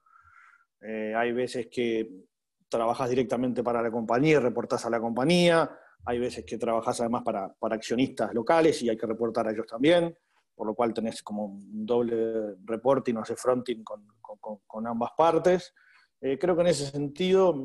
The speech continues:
lo, lo que más puedo decirte que aporté es haberme sabido adaptar a la situación, porque al final vamos con un objetivo puntual, sea cual sea, y es a cumplirlo, ¿no? Eh, en general creo que es así.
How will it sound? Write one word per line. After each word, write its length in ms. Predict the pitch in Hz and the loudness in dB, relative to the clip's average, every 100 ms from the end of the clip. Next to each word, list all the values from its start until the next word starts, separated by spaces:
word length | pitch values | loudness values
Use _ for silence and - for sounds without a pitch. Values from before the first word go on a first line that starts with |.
| 123 | -8
lo, 140 | 123 123 | -8 -6
lo 220 | 123 117 | -6 -4
que 80 | 127 | -2
más 180 | 151 151 _ _ - | -2 -4 _ _ 0
puedo 240 | 147 143 | 4 4
decirte 380 | 135 151 127 131 | 2 -2 0 0
que 40 | |
aporté 500 | 127 131 131 180 196 | 0 -2 0 2 4
es 220 | 151 - 123 | 2 -2 -8
haberme 380 | 107 131 139 | -2 0 0
sabido 340 | 135 135 143 135 | -2 0 2 4
adaptar 300 | 127 - 143 | 2 2 4
a 40 | 135 | 2
la 40 | |
situación, 720 | - 127 127 - 170 202 220 - _ _ _ _ _ _ _ _ _ | 0 -6 -6 2 4 4 0 -6 _ _ _ _ _ _ _ _ _
porque 280 | 123 120 123 | -2 0 0
al 80 | 110 | -2
final 340 | 127 151 170 | 0 4 6
vamos 260 | 151 143 131 | 6 4 0
con 140 | 131 | -4
un 140 | 135 | -2
objetivo 540 | 135 - 135 147 147 131 | -2 -4 -4 0 2 2
puntual, 680 | 131 135 156 175 208 226 - | -2 0 4 4 4 -2 -8
sea 280 | - 123 117 | -10 -6 -6
cual 220 | 113 117 | -4 -6
sea, 440 | 110 139 170 196 196 _ | -4 0 2 2 -4 _
y 560 | 113 104 104 104 104 | -16 -14 -16 -16 -10
es 140 | 110 113 | -10 -8
a 60 | |
cumplirlo, 600 | 104 120 131 151 110 104 | -8 -4 2 4 2 -2
¿no? 340 | 107 120 156 - _ _ | -6 -6 -6 -10 _ _
Eh, 60 | - - - _ | -20 -20 -20 _
en 80 | _ | _
general 400 | - 107 117 127 | -16 -8 -2 -2
creo 200 | 123 120 | 0 -2
que 60 | 110 | -2
es 100 | 113 | -6
así. 340 | 104 123 113 | -4 -4 -4